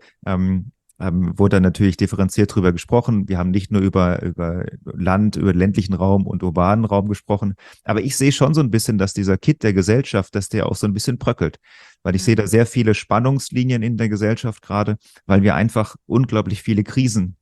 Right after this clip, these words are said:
Speaker 1: äh, momentan zu bewältigen haben. Und da, finde ich, kann man auch mal so jetzt,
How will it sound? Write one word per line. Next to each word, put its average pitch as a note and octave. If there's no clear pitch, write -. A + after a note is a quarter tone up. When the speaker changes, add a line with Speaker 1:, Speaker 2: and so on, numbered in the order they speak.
Speaker 1:
äh, F2
momentan F#2
zu F#2+
bewältigen F2+
haben. D2+
Und F#2+
da, -
finde A#2
ich, A2
kann G2+
man G2+
auch F#2+
mal G2+
so G2
jetzt, -